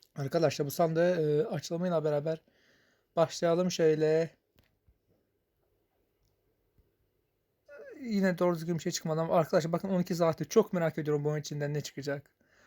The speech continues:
On iki saat sonra buna bakarız. Şimdi videoya başlayalım arkadaşlar. Bakalım bizi ne karşılayacak.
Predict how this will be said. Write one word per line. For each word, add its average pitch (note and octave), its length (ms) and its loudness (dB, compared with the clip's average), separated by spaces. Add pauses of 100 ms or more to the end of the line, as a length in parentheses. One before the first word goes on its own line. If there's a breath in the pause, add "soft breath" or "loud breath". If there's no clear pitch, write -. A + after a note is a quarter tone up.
(140 soft breath)
On G#3+ 160 4
iki F#3 140 -2
saat D#3+ 240 2
sonra D#3+ 180 2
buna D3+ 160 2
bakarız. C#3+ 420 -2
Şimdi F3+ 320 -2
videoya D#3+ 280 2
başlayalım C#3+ 400 -2
arkadaşlar. D3 540 -6 (3250)
Bakalım E3+ 380 4
bizi E3 100 -4
ne E3+ 80 0
karşılayacak. C#3+ 800 -4